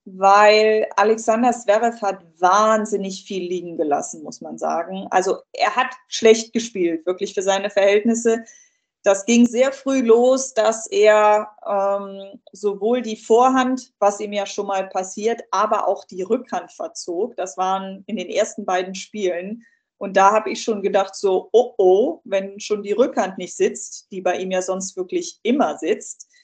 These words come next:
das wird ein, das wird ein langer Tag. Und, ähm, dann kam hinzu, dass Holger Rune wirklich, äh,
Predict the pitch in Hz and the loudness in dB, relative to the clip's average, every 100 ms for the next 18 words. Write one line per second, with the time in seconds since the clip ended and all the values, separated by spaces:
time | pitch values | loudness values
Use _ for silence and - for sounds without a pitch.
0 | _ _ _ _ _ 202 202 202 202 214 | _ _ _ _ _ 2 2 2 0 0
1 | 214 196 190 185 - - 190 190 202 226 | 0 -10 -8 -10 -12 -20 -2 -2 0 -4
2 | 208 180 190 254 240 233 190 190 254 269 | -4 0 2 2 0 0 0 2 2 0
3 | - 208 202 202 202 202 202 202 202 196 | -6 -4 -4 -4 -8 -10 -10 -6 -4 -4
4 | 196 196 196 _ _ - _ _ _ 202 | -8 -14 -16 _ _ -20 _ _ _ 4
5 | 190 196 220 226 226 - _ _ _ _ | 4 4 -2 -4 -8 -12 _ _ _ _
6 | _ - 208 214 214 214 220 208 208 - | _ 0 2 2 -2 -6 -2 0 0 -4
7 | - 208 214 208 196 208 208 190 190 185 | 2 4 4 2 0 -4 -6 -6 -8 -8
8 | 196 185 185 - - 190 175 165 | -2 -2 -2 -12 -10 -6 -4 -4